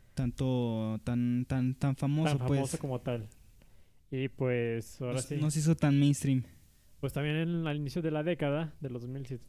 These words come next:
Speaker 2: si no, si mal no recuerdas, estaba también otra ban-, bueno, una banda que también, este, podría decirse que fue el que también empezó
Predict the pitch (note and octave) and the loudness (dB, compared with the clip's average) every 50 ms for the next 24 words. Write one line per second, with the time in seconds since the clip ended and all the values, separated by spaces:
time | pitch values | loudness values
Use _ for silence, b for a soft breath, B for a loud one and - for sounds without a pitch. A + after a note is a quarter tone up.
0 | - - - - - C3 A#2 A2+ A#2 A#2 A#2 A#2+ A#2+ A#2+ B2 A#2+ A#2 - - - | -20 -20 -18 -14 -10 -8 -8 -8 -6 -6 -6 -6 -6 -6 -8 -10 -10 -10 -8 -6
1 | B2 A#2+ A#2+ B2 B2+ C3+ B2+ C#3 C#3+ - D#3+ C#3+ C3 C#3 C3+ C3 - - - B2+ | -6 -6 -6 -6 -6 -6 -6 -6 -4 -2 -2 -2 0 0 -2 -2 -4 -6 -4 -4
2 | A#2+ A#2+ A#2+ - B2 A#2+ A#2+ B2 A#2+ B2 B2+ D3+ D3+ - D3 C#3+ D3 D#3 D3+ C#3+ | -4 -4 -4 -6 -6 -6 -6 -6 -6 -8 -8 -8 -6 -4 -4 -2 -2 -2 -4 -6
3 | C#3 F3+ F#3+ D#3+ C#3+ C3+ C#3 D3 D#3 E3 E3+ D3+ C#3+ D#3+ F3 - - - C3+ - | -8 -8 -6 -6 -6 -4 -4 -4 -2 -2 -2 -2 -4 -6 -6 -8 -10 -10 -8 -6
4 | C3 A#2+ A#2+ B2 B2 A#2+ B2 B2 A#2+ b b b b b b b b b b - | -6 -6 -6 -6 -6 -6 -6 -8 -10 b b b b b b b b b b -8
5 | - C3 A2 - C3+ - - B2+ B2 B2+ B2+ C3 B2 A#2+ C3+ B2 C3+ C3+ - B2 | -6 -6 -4 -6 -6 -4 -2 -2 0 0 0 -2 -2 -4 -4 -4 -4 -6 -6 -8
6 | - - C3 B2+ B2+ B2+ B2 C3+ - D3 B2+ C3 B2 B2 B2 B2 B2 B2+ C3+ C3 | -6 -4 -4 -4 -4 -4 -6 -8 -8 -8 -6 -6 -6 -6 -6 -6 -6 -6 -6 -6
7 | C3+ A2 B2 A#2+ A2+ | -6 -6 -6 -6 -8